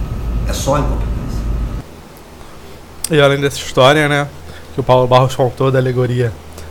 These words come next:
Speaker 2: do ano passado sobre o motoqueiro fantasma no desfile da Viradouro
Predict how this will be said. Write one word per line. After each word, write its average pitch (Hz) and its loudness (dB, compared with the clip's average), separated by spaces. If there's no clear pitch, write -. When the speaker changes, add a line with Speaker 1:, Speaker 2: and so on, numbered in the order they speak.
Speaker 2:
do 135 2
ano 135 4
passado 127 2
sobre 120 -4
o 120 -2
motoqueiro 123 0
fantasma 120 4
no 117 -2
desfile 127 -2
da 120 2
Viradouro 127 2